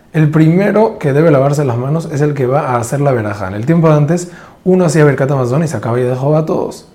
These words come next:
Y hoy en día también esto aplica, porque hay uno que va a hacer el zimun, entonces para que él se prepare, tiene que hacer el primero. Si hay más de cinco, comienza el más chiquito, el katán. ¿Qué quiere decir el katán? El que está más lejos, en el final de la mesa. Y cuando restan cinco, le dan al que va a hacer zimun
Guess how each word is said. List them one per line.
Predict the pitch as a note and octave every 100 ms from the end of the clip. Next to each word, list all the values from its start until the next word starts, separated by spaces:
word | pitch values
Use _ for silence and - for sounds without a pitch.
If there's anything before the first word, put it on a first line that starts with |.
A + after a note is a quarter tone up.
| _ _ - -
Y | E3
hoy | E3+
en | G#3
día | A3+
también | F#3+ F#3 F#3+
esto | E3
aplica, | C#3 B2+ A#2+ A#2+
porque | A#2 A#2 G#2+ B2+
hay |
uno | E3 F3+
que | D3
va | C3+
a |
hacer | C#3
el | D3+ D3
zimun, | E3 G#3 G#3 G#3
entonces | F#3 C#3
para | C#3 C3
que | C#3+
él | D3+
se | E3
prepare, | F3+ F3+ G3 E3 - - - - - - -
tiene | C#3+ C#3+
que |
hacer | B2 A#2
el | B2
primero. | A#2+ A2+ F#2
Si | F2 C3+
hay | D#3+
más | E3+ E3+ C#3+
de | C3
cinco, | - G#2 A#2+ C#3+
comienza | C3 C3+ C#3+ D3
el | C3+
más | C3+ C3+
chiquito, | - B2 A#2+ - - - - - - _
el | A#2+ A#2
katán. | A#2+ A#2 C#3+ A2+ F#2+ F2+ -
¿Qué | -
quiere | D3 D#3+
decir | D3+
el | C3+
katán? | B2 A#2 C3
El | B2+
que |
está | A#2 C#3
más | D3 C#3+
lejos, | C#3 G2+ G2 - - - -
en | A#2+
el | A#2
final | A#2 B2+
de | C3
la | A#2
mesa. | G2 F#2 - - - -
Y | C#3+
cuando | A#2+ A2+
restan | C#3+ C#3+ E3
cinco, | D#3 E3+ E3 F#3+
le | C#3
dan | B2 A#2+
al | A2+ G#2+
que |
va | A2+
a | A#2
hacer | C3
zimun | B2+ D3+ G#3+ D#4